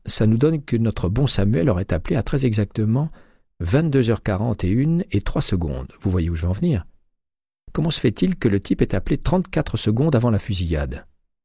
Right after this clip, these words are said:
C'est simple, c'est la caméra vidéo qui ne donnait pas l'heure exacte, elle avançait. » « Ah oui, bien sûr »,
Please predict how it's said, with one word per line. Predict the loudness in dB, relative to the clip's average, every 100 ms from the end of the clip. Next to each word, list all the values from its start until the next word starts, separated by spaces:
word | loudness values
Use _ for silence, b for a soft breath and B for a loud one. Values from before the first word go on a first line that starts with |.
| _ _ _ _ _ _ _ _ -12
C'est | -4
simple, | 0 0 0 -4 -14 -20 -10
c'est | -4
la | -2
caméra | 2 2 2
vidéo | 0 2 2
qui | 2 2
ne |
donnait | 2 2
pas | 2
l'heure | 0 2
exacte, | 0 0 0 0
elle |
avançait. » « | 2 2 2 -2 -4 -8 _ _ _ _ _ _ _ _ _ _ _ -4
Ah | -2 0
oui, | 0 0
bien | -2
sûr », | -2 -2 -2